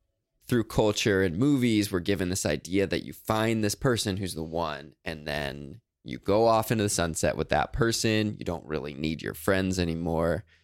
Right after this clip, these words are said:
You should rely on your partner for all your emotional intimacy and needs. Um, and if feeling that it kind of de-emphasizes the importance of having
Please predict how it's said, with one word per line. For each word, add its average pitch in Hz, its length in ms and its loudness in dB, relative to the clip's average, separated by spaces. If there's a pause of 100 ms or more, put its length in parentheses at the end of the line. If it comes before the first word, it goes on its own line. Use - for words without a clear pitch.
(200)
You 113 80 2
should 123 140 2
rely 110 400 4
on 110 100 2
your 110 100 4
partner 95 680 4 (120)
for - 180 0
all 85 160 4
your 78 200 2
emotional 73 680 -2
intimacy - 640 -2
and 62 140 -8
needs. - 560 -10 (460)
Um, 73 260 0
and 80 140 0
if 76 100 -4
feeling 110 520 0
that 90 180 2
it - 400 -4
kind 101 160 0
of 80 120 -6
de-emphasizes 78 960 0
the 76 100 -2
importance 80 380 0
of - 80 -8
having 78 520 -2